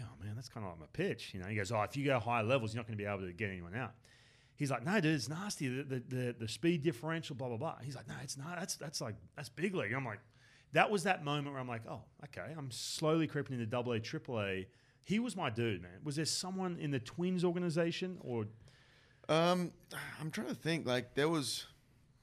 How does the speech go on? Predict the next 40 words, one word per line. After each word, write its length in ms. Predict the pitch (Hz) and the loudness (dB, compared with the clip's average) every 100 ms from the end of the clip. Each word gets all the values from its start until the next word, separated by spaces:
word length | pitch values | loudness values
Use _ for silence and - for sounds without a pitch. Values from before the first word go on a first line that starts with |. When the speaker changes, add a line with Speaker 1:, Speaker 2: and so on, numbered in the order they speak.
| - - - - | -20 -20 -14 -8
Speaker 2:
there 300 | 104 120 139 | -2 0 0
was 140 | 143 | 0
some 120 | 135 | -2
time. 200 | 135 127 | 0 2
Like, 160 | 127 139 | 4 2
I 60 | |
can 120 | 143 147 | 0 0
remember 240 | 123 131 | 0 0
the 80 | 110 | -2
pitching 300 | 120 127 117 | -2 -2 -2
coaches. 260 | 107 92 98 | -2 -4 -2
I 60 | 107 | -2
remember 260 | 117 110 | 0 2
Ivan 560 | 104 - 107 104 113 107 | 2 2 0 0 2 2
Arteaga 540 | 104 110 101 104 92 | 0 0 0 2 -2
from 240 | - 98 92 | -4 -6 -4
the 140 | 92 | -4
G 180 | 87 101 | -2 -4
C 200 | 98 107 | -2 -2
L. 160 | 98 90 | 0 0
Like, 200 | 87 87 | -2 -4
I 80 | 101 | -4
just 160 | 101 | -4
remember 280 | 104 98 101 107 | -4 -4 -6 -2
there 100 | 107 | -2
were 40 | |
certain 300 | 107 131 120 | 0 0 0
things 240 | 120 117 104 | 0 0 -2
that 80 | |
he 160 | 104 107 | 0 0
had 160 | 98 90 - _ - | 0 -4 -16 _ -6
told 280 | 113 127 120 | 0 2 2
me 180 | 107 | 0
about. 340 | 98 98 95 - - | 0 0 -2 -4 -8
Okay, 380 | 90 101 104 107 | -8 -4 -2 -2
like, 220 | 101 95 | -2 -4
certain 240 | - 120 107 | -4 -4 -2
guys 360 | 104 110 110 101 | 0 2 0 -2
that 160 | |
Speaker 1:
Yeah. 60 | 101 | -4